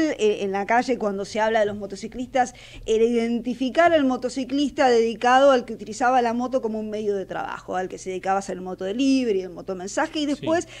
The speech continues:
Speaker 1: en los últimos años, se empezó a ver un crecimiento más exponencial de la gente que utiliza la moto como medio de transporte, ¿sí?
Speaker 2: Ujú.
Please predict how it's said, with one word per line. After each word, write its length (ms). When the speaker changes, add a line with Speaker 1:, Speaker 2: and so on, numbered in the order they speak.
Speaker 1:
en 120
los 200
últimos 380
años, 120
se 160
empezó 340
a 100
ver 220
un 200
crecimiento 920
más 340
exponencial 760
de 120
la 120
gente 800
que 140
utiliza 500
la 100
moto 340
como 200
medio 300
de 80
transporte, 800
¿sí? 140
Speaker 2:
Ujú. 140